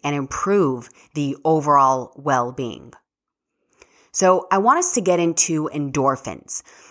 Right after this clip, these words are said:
The word endorphin comes from endogenous, which means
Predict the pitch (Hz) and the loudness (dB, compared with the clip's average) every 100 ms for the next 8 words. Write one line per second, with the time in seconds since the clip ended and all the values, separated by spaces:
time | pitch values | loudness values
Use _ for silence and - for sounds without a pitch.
0 | _ _ _ - 175 160 208 254 262 226 | _ _ _ -4 -4 0 0 2 0 -2
1 | 151 143 151 160 170 - 117 113 - 143 | -4 -2 0 0 0 -6 -8 -10 -10 -4
2 | 139 135 - 143 139 135 135 _ _ _ | -2 -2 2 2 2 -2 -10 _ _ _
3 | _ - 151 151 135 151 156 185 147 110 | _ -12 -8 -6 0 4 4 2 -2 -6
4 | - 156 - 139 - 139 139 135 131 - | -6 -4 -4 -6 -6 -6 -6 -6 -6 -10